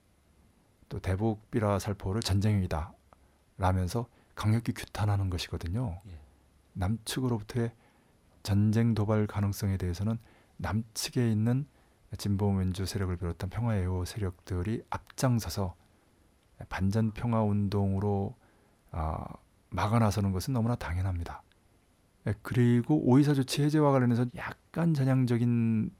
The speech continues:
Speaker 1: 표현이 나오긴 했습니다만, 뭐 결정적인 표현은 못했죠.
Speaker 2: 네.
Speaker 1: 그러다가 이제 류길재 통일부 장관이 이제 바뀌었어요. 흥미로운 거는, 예, 이 친구가 그만두면서, 예, 명언을 남겼는데,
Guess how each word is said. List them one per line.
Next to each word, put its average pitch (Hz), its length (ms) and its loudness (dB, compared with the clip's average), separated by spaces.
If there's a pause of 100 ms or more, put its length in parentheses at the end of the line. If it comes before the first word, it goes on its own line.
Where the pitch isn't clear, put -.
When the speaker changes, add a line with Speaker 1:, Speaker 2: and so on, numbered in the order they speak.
(120)
Speaker 1:
표현이 120 280 0
나오긴 95 320 2
했습니다만, 104 560 0
뭐 117 120 -4
결정적인 123 520 0
표현은 107 400 0
못했죠. 95 760 -2 (200)
Speaker 2:
네. 92 200 -8 (420)
Speaker 1:
그러다가 123 340 4
이제 131 140 4
류길재 110 540 2
통일부 120 280 0
장관이 98 400 2
이제 92 300 0 (240)
바뀌었어요. 87 800 -4 (840)
흥미로운 151 500 4
거는, 135 680 2
예, 104 260 4
이 - 180 -2
친구가 120 920 6 (120)
그만두면서, 101 880 2 (880)
예, 95 160 0
명언을 113 380 8
남겼는데, 87 680 0